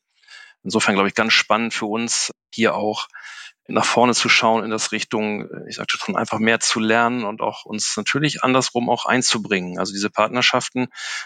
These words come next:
haben natürlich immer zwei Aspekte. Der eine ist natürlich, dass wir interessiert sind, natürlich an dem Thema Robotik zu partizipieren und auch das Bestmögliche für uns dort rauszuholen, aber eben auch unsere konkreten Einsatzbereiche, die nicht immer ganz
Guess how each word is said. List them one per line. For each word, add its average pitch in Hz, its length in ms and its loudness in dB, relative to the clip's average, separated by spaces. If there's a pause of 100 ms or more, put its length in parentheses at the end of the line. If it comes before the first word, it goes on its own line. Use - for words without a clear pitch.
haben 107 160 2
natürlich 107 360 0
immer 110 180 2
zwei 110 600 2 (120)
Aspekte. - 480 0
Der 101 140 4
eine 117 160 0
ist 117 140 0
natürlich, 113 260 -2
dass 113 160 -4
wir 127 200 4
interessiert 120 440 -2
sind, 113 180 0
natürlich 110 340 -2
an 107 120 -2
dem 107 240 -2
Thema 104 240 2
Robotik 101 400 0
zu 104 120 -2
partizipieren 127 800 0 (720)
und - 80 2
auch 113 80 2
das - 140 0
Bestmögliche 123 800 2
für - 140 0
uns 123 240 -2
dort 127 200 0
rauszuholen, 127 580 2
aber 117 260 4
eben - 180 -4
auch 117 320 0 (360)
unsere 135 440 2
konkreten 117 720 0
Einsatzbereiche, 113 760 0
die 107 140 -6
nicht 113 160 -2
immer 117 180 0
ganz 113 280 0